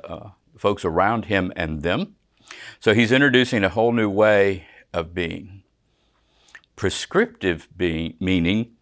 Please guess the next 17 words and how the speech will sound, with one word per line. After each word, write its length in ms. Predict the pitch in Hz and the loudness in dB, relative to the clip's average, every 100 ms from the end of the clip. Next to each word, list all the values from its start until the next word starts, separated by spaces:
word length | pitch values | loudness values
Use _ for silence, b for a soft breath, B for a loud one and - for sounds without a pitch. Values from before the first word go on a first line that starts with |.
| B B B - | B B B 0
am 180 | 104 | 4
I 180 | 113 156 | 4 4
supposed 320 | 190 226 220 | 2 0 0
to 80 | 170 | 0
read 320 | 123 127 120 | 2 2 2
this 320 | 104 101 - - | 4 4 2 -4
and 260 | 95 92 - - | -4 -4 -6 -2
imitate 580 | 127 123 - 101 98 | 0 0 2 0 0
this 380 | - 92 - - _ _ _ _ | -2 -2 -2 -12 _ _ _ _
way 240 | 90 85 80 | -10 -6 -6
of 160 | - | -10
life? 480 | - - - - _ _ _ _ b b b b b b b - _ _ _ _ 90 _ _ _ _ _ _ _ _ - _ _ _ _ | -14 -16 -16 -20 _ _ _ _ b b b b b b b -20 _ _ _ _ -20 _ _ _ _ _ _ _ _ -20 _ _ _ _
That's 120 | 101 - | -10 -4
for 100 | 107 | -2
you 120 | 104 | -2
to 100 | 92 | -4
decide. 540 | 82 95 - - - | -4 -4 -2 -4 -6